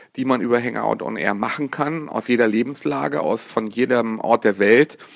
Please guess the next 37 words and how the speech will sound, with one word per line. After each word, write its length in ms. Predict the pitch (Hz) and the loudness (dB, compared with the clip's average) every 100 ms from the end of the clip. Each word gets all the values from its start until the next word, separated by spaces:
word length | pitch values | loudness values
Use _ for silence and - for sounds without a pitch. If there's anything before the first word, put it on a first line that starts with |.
| - - - | -20 -20 -8
äh, 260 | - 117 113 | 2 4 4
bei 140 | 113 | 4
jedem 280 | 110 135 131 | 4 4 2
Ereignis, 880 | 120 67 120 - 160 160 151 - | 0 2 2 2 0 0 0 -4
äh, 360 | 131 120 117 117 | 2 6 6 4
ob 440 | 117 - - - | 2 -6 -6 -6
das 200 | - 117 | -2 -2
nun 180 | 127 117 | -2 -2
mit, 360 | 110 113 - - | -2 -4 -8 2
äh, 420 | 113 110 107 104 - - - | 6 6 6 2 -4 -20 -2
Gesprächspartnern 880 | 113 - 127 170 - 156 160 156 147 | -2 2 2 2 2 2 2 0 -2
läuft, 520 | 139 135 135 135 - | 2 8 8 8 4
ob 80 | - | -2
das 160 | 110 | -2
als 160 | 117 - | -4 -2
klassische 360 | 120 113 117 104 | -2 0 -2 -4
Talkrunde 760 | - 147 - 151 147 139 135 - - - - | 2 2 4 0 4 4 4 0 -16 -16 -2
organisiert 640 | - 131 131 120 120 131 - | 2 4 4 4 4 4 6
wird 260 | 123 120 | 6 6
oder 240 | - 117 104 | 6 4 4
mit 240 | 101 - | 4 0
Einzelübertragungen 1200 | 139 147 - 127 135 120 - 117 113 117 117 113 113 - - - | 2 2 0 4 4 4 4 4 4 0 0 -2 -8 -20 -20 -6
oder 200 | - 110 | 4 6
ob 100 | 95 | 4
man 140 | 110 107 | 2 0
das 200 | 101 - | -2 -2
vom 220 | 110 98 | -2 -2
Klo 320 | - 135 160 | 4 6 8
aus 240 | 156 143 | 6 4
macht 300 | 139 127 123 | 2 0 0
oder 220 | - 113 107 | 0 2 2
was 180 | 123 | 2
auch 100 | 113 | 0
immer. 340 | - 143 113 147 - - - - | -2 0 0 0 -6 -20 -14 0
Ähm, 280 | 113 113 110 | 0 0 0
da, 320 | 107 113 - | 2 4 2
äh, 400 | - 110 107 | 2 2 2